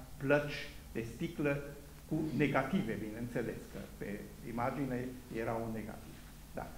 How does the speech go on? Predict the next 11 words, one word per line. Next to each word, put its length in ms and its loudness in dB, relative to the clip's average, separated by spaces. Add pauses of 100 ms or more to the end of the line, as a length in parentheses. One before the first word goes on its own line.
(240)
Bineînțeles 640 6
că 60 4
aparatul 560 4
deja 420 4 (400)
avea 260 4
un, 240 6 (640)
avea 560 4
deja 160 -2
un 200 2
obiectiv, 920 -2
adică 300 -4